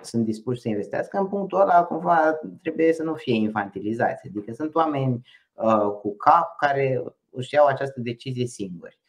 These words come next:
Și dacă doresc să îți dea bani, înseamnă că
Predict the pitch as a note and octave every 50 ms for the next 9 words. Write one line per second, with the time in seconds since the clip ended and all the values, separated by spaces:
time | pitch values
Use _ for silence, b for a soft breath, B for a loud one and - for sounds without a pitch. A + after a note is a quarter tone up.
0 | _ _ _ _ - A2+ A#2+ A#2 F#2+ - A2 G#2+ - - G#2+ A2+ G#2 A#2 B2 B2
1 | B2 - - - - G#2 G2+ G2 G2 - - - - - A2 G#2+ - - - -
2 | - - - C3 D#3+ E3 D#3+ D#3 D#3 D3+ D#3 D#3+ D#3 D3+ D3+ D3 - D3+ D3 D3
3 | D3 D3